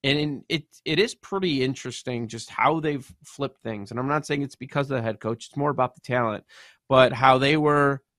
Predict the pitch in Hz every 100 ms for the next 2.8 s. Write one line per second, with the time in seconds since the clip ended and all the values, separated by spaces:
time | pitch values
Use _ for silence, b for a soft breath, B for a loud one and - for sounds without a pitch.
0 | _ 120 - 160 156 151 143 139 139 135
1 | 135 - 120 123 135 151 143 139 - 143
2 | - 139 - 135 131 131 131 131